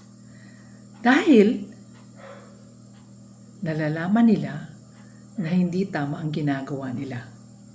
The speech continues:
At napapahiya sila.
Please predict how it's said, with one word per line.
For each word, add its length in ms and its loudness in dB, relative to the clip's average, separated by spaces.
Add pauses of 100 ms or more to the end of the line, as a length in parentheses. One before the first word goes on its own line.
(1120)
At 160 -8 (1400)
napapahiya 800 4
sila. 480 -2